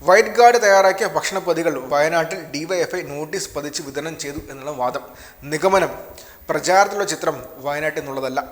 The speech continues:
രണ്ടായിരത്തി പതിനേഴ് മാർച്ച് മാസത്തിൽ കൊല്ലം ജില്ലാ ആശുപത്രിയിൽ ഡി വൈ എഫ് ഐ ഹൃദയസ്പർശം പദ്ധതിയുടെ ഭാഗമായി വിതരണം ചെയ്ത പൊതിച്ചോറുകളുടെ ചിത്രമാണെന്ന് വ്യക്തമായിട്ട് അതിൽ പറയുന്നുണ്ട്. തികച്ചും അസത്യമെന്ന് അദ്ദേഹം വ്യക്തമായിട്ട് ഇതിനകത്ത്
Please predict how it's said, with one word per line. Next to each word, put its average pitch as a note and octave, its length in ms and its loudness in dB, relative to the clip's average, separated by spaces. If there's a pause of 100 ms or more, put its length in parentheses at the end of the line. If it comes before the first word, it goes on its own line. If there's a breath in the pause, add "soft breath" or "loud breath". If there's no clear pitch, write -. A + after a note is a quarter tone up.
(200)
രണ്ടായിരത്തി D3 380 -2 (100)
പതിനേഴ് C#3+ 360 -2 (120)
മാർച്ച് D3 360 -2
മാസത്തിൽ C#3 320 -6 (200)
കൊല്ലം D#3+ 320 -4
ജില്ലാ D#3 240 -2 (180)
ആശുപത്രിയിൽ D3+ 580 -4 (120)
ഡി C#3 180 -10
വൈ E3 100 2 (100)
എഫ് - 180 -4
ഐ - 20 -4 (180)
ഹൃദയസ്പർശം F3 680 -4 (280)
പദ്ധതിയുടെ C#3+ 340 -4 (100)
ഭാഗമായി C3+ 380 -4 (420 loud breath)
വിതരണം E3+ 400 -2
ചെയ്ത C#3 140 -4 (120)
പൊതിച്ചോറുകളുടെ C#3 600 -10
ചിത്രമാണെന്ന് B2+ 680 -10
വ്യക്തമായിട്ട് A#2+ 520 -14 (100)
അതിൽ C3+ 140 -10 (140)
പറയുന്നുണ്ട്. B2+ 440 -6 (580 loud breath)
തികച്ചും G3+ 440 -2 (140)
അസത്യമെന്ന് C#3+ 580 -8 (180)
അദ്ദേഹം C3 280 -12
വ്യക്തമായിട്ട് B2+ 520 -12 (520)
ഇതിനകത്ത് C3 400 -12